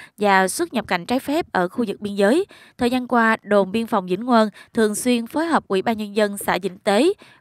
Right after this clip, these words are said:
phường Vĩnh Nguồn triển khai các đợt cao điểm tuyên truyền, phát động phong trào phòng chống covid mười chín trên khu vực biên giới, huy động sức mạnh toàn dân tham gia phòng chống xuất nhập cảnh trái phép ở khu vực biên giới, ngăn chặn không để dịch lây lan từ bên ngoài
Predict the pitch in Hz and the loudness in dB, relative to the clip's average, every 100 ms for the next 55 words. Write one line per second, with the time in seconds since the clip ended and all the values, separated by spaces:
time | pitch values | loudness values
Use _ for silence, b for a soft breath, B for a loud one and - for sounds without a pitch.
0 | - 214 208 190 233 269 226 214 b b | -2 0 0 -4 -2 4 4 4 b b
1 | 202 233 254 233 208 311 339 220 180 - | -4 -2 -4 -4 -2 -4 -4 0 0 0
2 | 214 196 175 214 247 208 208 185 - B | 0 0 -2 -2 -4 0 2 2 -2 B
3 | B 320 339 202 175 226 196 196 180 170 | B -4 0 2 2 -2 0 2 2 0
4 | - 190 175 190 202 262 220 226 226 185 | 0 -2 0 -2 -2 -2 -4 -4 -6 -4
5 | 190 262 330 240 196 214 196 - 208 196 | -4 -4 -4 -4 -2 -4 -4 -6 -2 4
6 | 220 381 B B B 294 277 190 180 349 | 4 4 B B B -2 2 2 0 -4
7 | 294 180 190 185 190 208 196 B B 254 | -4 -4 -2 0 4 2 0 B B -4
8 | 233 220 208 208 - 202 180 185 233 349 | -2 0 0 -2 -2 -2 0 0 0 -8
9 | b - - - 208 - 170 165 233 254 | b -8 -6 -4 -6 -4 -6 -4 -4 -2
10 | 285 - - 185 233 196 - 208 196 220 | -4 -2 -4 -2 -4 -4 -8 0 4 4
11 | 370 B B B 269 277 240 190 180 - | 2 B B B -4 -4 0 -2 -2 -6
12 | 240 196 175 220 190 - 214 208 196 190 | -2 0 0 -2 -6 -2 -2 2 0 -2
13 | b b 233 214 226 226 185 175 | b b -2 0 -2 -2 -2 -4